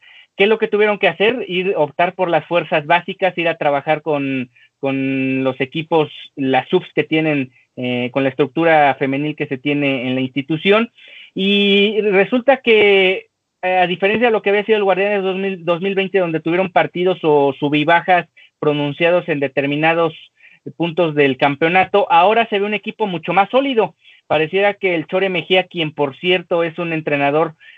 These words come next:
que estuvo muchos años jugando con el Guadalajara, o sea, conoce bien las raíces de la institución, eh, está trabajando de manera interesante con el equipo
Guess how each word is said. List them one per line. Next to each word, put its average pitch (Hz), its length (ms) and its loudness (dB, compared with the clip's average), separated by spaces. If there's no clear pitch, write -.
que 139 640 2
estuvo 165 320 -4
muchos 170 340 -4
años 160 240 -2
jugando 156 340 0
con 147 160 -2
el 135 120 -2
Guadalajara, 135 560 2
o 139 80 -2
sea, 143 120 0
conoce 147 400 -4
bien 156 200 -2
las 151 120 2
raíces 143 400 -2
de 139 80 0
la 127 80 -2
institución, 135 600 -4
eh, 139 300 4
está 175 200 0
trabajando 180 480 2
de 170 100 -4
manera 156 300 -4
interesante 165 720 -2
con 151 180 -6
el 139 120 -2
equipo 185 540 -4